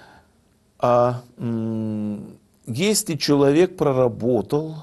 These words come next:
восемь часов на работе, девять часов, десять часов, проработал, э, это всё равно труд.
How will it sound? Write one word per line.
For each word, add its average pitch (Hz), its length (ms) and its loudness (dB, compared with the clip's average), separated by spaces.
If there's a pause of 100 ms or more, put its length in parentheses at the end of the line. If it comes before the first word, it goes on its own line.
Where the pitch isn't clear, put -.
(120)
восемь 123 600 -2
часов 143 560 -2
на 107 160 0
работе, 98 480 -4
девять 110 560 0
часов, - 480 -12
десять 98 500 -6
часов, - 520 -12 (500)
проработал, 107 1200 0
э, - 20 -10 (240)
это - 160 -8
всё 113 200 -2
равно 185 140 -2
труд. 156 600 -4